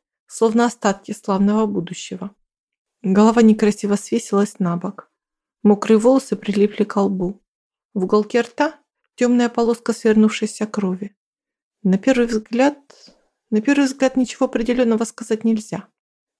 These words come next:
Явных ран, вроде дырки во лбу, резаных вен или ножа под лопаткой, не имелось. Нужно ждать приезда бригады, вскрытия, отчета патологоанатома. В общем, нужно ждать.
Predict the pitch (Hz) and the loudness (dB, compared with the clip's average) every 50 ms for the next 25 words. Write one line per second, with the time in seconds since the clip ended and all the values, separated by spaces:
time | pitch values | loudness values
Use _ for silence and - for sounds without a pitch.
0 | _ _ 208 202 226 214 202 214 214 214 - - 247 240 254 240 220 - 202 190 | _ _ -2 0 0 0 2 2 0 0 0 -2 0 0 0 0 0 -2 -2 2
1 | 196 202 190 185 - 185 180 - 214 220 214 - - 196 185 208 202 190 190 190 | 2 2 2 2 -2 -6 0 2 2 2 2 0 -4 -4 -2 0 -2 -2 -2 -2
2 | 196 190 196 196 196 220 214 196 180 180 180 - - 190 190 196 208 202 190 180 | -4 0 0 2 4 4 4 4 4 2 2 0 -2 -2 0 2 4 4 4 4
3 | 175 185 185 185 185 185 185 180 180 196 196 196 - 196 190 - 185 - - 196 | 2 2 2 2 2 2 2 2 2 0 0 0 -2 -4 -4 -4 -8 -4 -4 -6
4 | - - _ _ - 202 214 - _ 214 214 214 208 202 190 180 180 202 214 208 | -6 -6 _ _ -8 -8 -8 -4 _ 2 4 6 6 6 4 4 2 -2 -4 -6
5 | - _ _ _ _ _ _ _ _ _ _ _ _ _ _ _ _ - 262 269 | -10 _ _ _ _ _ _ _ _ _ _ _ _ _ _ _ _ 0 0 2
6 | - 294 247 220 220 208 208 - - - 190 185 190 - 202 - - 202 202 - | 2 0 2 2 2 0 0 -2 0 0 2 2 0 -2 -8 -6 -4 -6 -6 -2
7 | - 180 190 190 - 190 - - - - 202 220 214 - - - 196 202 - 214 | -2 -2 -2 -2 -4 -8 -10 -10 -10 -6 -6 -6 -6 -6 -6 -6 -6 -4 -4 -4
8 | 220 - 269 269 - 208 - - - - 208 196 185 185 180 185 175 175 175 175 | 0 0 -2 0 0 -2 -2 -4 -2 0 2 2 2 2 2 2 2 4 4 4
9 | 175 185 196 - - 202 202 202 196 - _ _ _ _ _ _ _ _ _ _ | 4 2 0 0 2 2 2 2 2 -2 _ _ _ _ _ _ _ _ _ _
10 | _ _ 196 208 233 247 - - - - 269 240 190 196 196 196 - 208 202 208 | _ _ 2 2 2 2 0 -6 -4 0 4 6 6 6 4 4 4 2 2 2
11 | 202 - - 196 180 180 - _ _ _ | 0 -2 -4 -4 -4 -4 -6 _ _ _